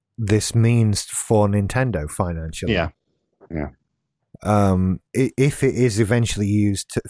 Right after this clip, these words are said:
Speaker 1: for people to play pirate Switch games, then they do have that to consider. But until that's happening, they, I don't know what they are losing out.
Speaker 2: Yeah. Yeah, this isn't something that, you know, is an immediate threat to them.
Speaker 1: I mean,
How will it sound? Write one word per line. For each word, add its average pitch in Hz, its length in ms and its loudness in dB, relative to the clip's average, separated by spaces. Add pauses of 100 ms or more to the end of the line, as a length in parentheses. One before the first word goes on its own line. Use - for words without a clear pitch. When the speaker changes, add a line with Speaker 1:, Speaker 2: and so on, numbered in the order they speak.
Speaker 1:
for - 80 -6
people 110 360 0
to - 120 -10
play 104 260 2
pirate 98 540 2
Switch - 340 -2
games, 87 400 -2
then 104 220 2
they 101 160 2
do 95 240 0
have 101 200 -2
that 95 200 -2
to - 80 -14 (100)
consider. 95 440 -2 (420)
But 143 120 2
until 160 340 2
that's 165 240 0
happening, 110 520 -2 (880)
they, 139 220 2
I 143 140 0
don't 151 280 0
know 151 160 2
what 135 240 2 (100)
they 123 160 4
are 117 180 4
losing 110 440 2
out. 107 300 -2 (400)
Speaker 2:
Yeah. 107 380 0 (120)
Yeah, 107 220 2
this 104 160 0
isn't 107 200 0
something 98 380 2
that, 92 180 2
you 104 100 0
know, 80 160 -2 (840)
is 95 180 2
an 95 80 4
immediate 92 560 4
threat 98 260 0
to 113 100 2
them. 104 220 2 (680)
Speaker 1:
I 135 100 0
mean, 147 160 2